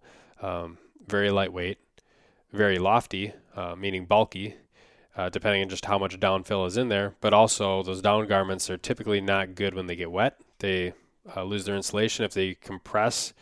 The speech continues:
they lose all their insulation. So if you flatten it down by, you know, com-, compressing it either through leaning against something or sitting on something, or if you have a jacket over the top that's too constricting, that'll cut down on that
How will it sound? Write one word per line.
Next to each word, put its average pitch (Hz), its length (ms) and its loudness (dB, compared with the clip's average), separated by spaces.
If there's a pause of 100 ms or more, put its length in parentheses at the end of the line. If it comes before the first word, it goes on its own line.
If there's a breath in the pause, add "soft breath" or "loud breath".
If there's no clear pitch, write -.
(360 loud breath)
they 107 120 4
lose 107 360 0
all 113 160 6
their 107 140 0
insulation. 110 440 0
So 98 120 -10
if 87 60 -16
you - 40 -20
flatten 92 320 -2
it 90 100 -10
down 95 280 0
by, 90 300 0 (260)
you 98 100 -6
know, 87 140 -8
com-, 90 240 -16 (240)
compressing 104 420 2
it 92 140 -4
either 95 220 -2
through 90 320 -8
leaning 104 260 0
against 110 340 0
something 110 320 -2
or 87 80 -6
sitting 123 320 -4
on 117 140 -2
something, 110 520 -4 (520 loud breath)
or 92 220 -2
if - 120 -6
you 95 100 -4
have 95 180 2
a 87 240 -2 (100)
jacket 104 380 0
over 98 120 -4
the 92 80 -8
top 104 200 2
that's - 140 -8
too 113 140 -8
constricting, 107 560 -2
that'll 95 240 0
cut 101 220 -4
down 98 240 0
on 92 100 -2
that 92 280 -6